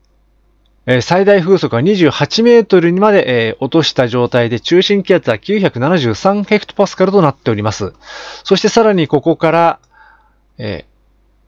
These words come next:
ー、東北東の方向へ進んで日本列島を縦断していきます。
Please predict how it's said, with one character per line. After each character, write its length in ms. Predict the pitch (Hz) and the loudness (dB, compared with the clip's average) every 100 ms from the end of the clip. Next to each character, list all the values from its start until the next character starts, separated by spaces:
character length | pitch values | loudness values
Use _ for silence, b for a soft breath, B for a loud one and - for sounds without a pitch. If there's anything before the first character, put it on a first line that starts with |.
| _ | _
ー、 60 | - | -6
東 260 | 104 226 254 | 2 2 2
北 160 | - | 0
東 80 | 240 | 0
の 80 | 220 | 2
方 200 | 220 214 | 2 2
向 280 | 202 196 196 | 2 4 4
へ 160 | 185 | 2
進 300 | 170 170 175 | 0 -4 -2
ん 40 | 170 | 0
で 80 | |
日 160 | 156 151 - - | 2 0 -4 -2
本 220 | 180 180 | -2 0
列 160 | 180 - | -2 -2
島 260 | - 151 156 | 0 2 4
を 80 | 170 | 2
縦 280 | 113 139 131 | 2 0 2
断 200 | 135 135 | 0 0
し 40 | |
て 140 | - | -2
い 60 | 117 | -4
き 80 | 110 | -4
ま 100 | 107 | -6
す。 220 | - 95 | -6 -10